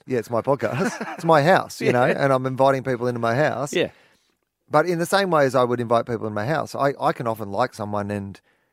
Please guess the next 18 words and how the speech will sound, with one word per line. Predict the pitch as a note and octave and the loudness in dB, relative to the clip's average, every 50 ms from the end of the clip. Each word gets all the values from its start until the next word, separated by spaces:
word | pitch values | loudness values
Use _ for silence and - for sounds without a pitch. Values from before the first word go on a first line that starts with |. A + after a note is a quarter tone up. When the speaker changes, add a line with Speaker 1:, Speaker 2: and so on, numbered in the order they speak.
| _ _ _ - | _ _ _ -8
Speaker 1:
you | - B2+ A#2+ | -2 0 0
know, | A2 G2 F#2+ _ _ _ _ - | 0 0 -2 _ _ _ _ -14
disagree | A2 A2+ B2 A#2 - B2+ G#2+ G2 A2 A2 A2 | -10 -8 -8 -6 -6 -8 -8 -4 -2 -2 -2
with | G#2+ G2 G#2 F#2 | -2 -4 -8 -6
their | F2 G2+ G2 F#2+ | -6 -6 -6 -6
politics | - - F2 G2 G2+ G2 F2+ - B2+ C3+ - - | -8 -10 -10 -10 -10 -10 -8 -8 -8 -8 -8 -8
or | A2 G2+ G2+ F#2+ | -6 -6 -4 -4
have | G2+ G2+ F#2+ | -4 -4 -4
a | G2+ | -6
different | F#2+ F2 G#2+ G2 G#2+ A2 G#2+ | -8 -6 -8 -8 -8 -10 -10
perspective | - G#2+ - - G2 G2 - G2 G2+ F2+ | -10 -12 -12 -12 -12 -12 -10 -10 -8 -8
on | F#2+ F#2+ F#2 | -8 -8 -6
life | F#2+ G2 G2+ G#2 G#2 - | -6 -8 -8 -8 -10 -12
than | - G2+ F#2+ | -12 -10 -8
Speaker 2:
Yeah. | G2 | -8
Speaker 1:
they | G2+ G#2 | -8 -8
do. | F#2+ F#2+ G2+ G#2 A2 A#2+ | -8 -8 -8 -8 -6 -6
And | B2 A#2+ A#2 A#2 | -6 -6 -6 -10